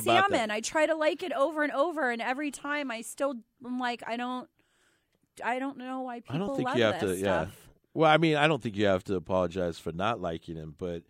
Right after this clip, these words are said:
Speaker 1: this can, this brings us to another subject I love to go to right now, just because that
Speaker 2: Do
Speaker 1: had a
Speaker 2: it.
Speaker 1: great
Speaker 2: Do it.
Speaker 1: You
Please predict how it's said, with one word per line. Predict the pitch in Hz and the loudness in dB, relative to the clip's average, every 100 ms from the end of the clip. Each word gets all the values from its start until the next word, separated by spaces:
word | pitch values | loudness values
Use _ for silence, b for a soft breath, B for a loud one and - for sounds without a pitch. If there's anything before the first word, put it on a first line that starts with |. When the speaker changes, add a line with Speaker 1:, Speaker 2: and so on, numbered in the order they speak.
| b b b b _ _ _ _ _ _ | b b b b _ _ _ _ _ _
Speaker 1:
this | 104 113 113 - - | -4 -2 -2 -4 -8
can, | 127 117 - - _ _ - | -4 -4 -6 -20 _ _ -10
this | 117 - | -8 -4
brings | - 135 127 | 0 0 -2
us | 117 - | -10 -10
to | 117 | -10
another | 95 95 87 | -8 -6 -6
subject | - 90 87 85 | -4 -4 -4 -2
I | |
love | 90 95 101 95 | 0 0 0 0
to | 87 | -6
go | 82 82 | -6 -6
to | - 76 | -6 -8
right | 76 87 82 | -6 -6 -6
now, | 82 73 - _ | -10 -12 -16 _
just | 87 92 - | -14 -12 -12
because | 87 90 80 - | -8 -8 -8 -8
that | 92 85 | -6 -2
Speaker 2:
Do | |
Speaker 1:
had | 95 87 | -2 -2
a | |
Speaker 2:
it. | |
Speaker 1:
great | 90 82 - b b | -4 -8 -10 b b
Speaker 2:
Do | - 185 | -2 0
it. | 151 - - _ _ | -2 -8 -20 _ _
Speaker 1:
You | - 113 135 160 | -2 2 4 2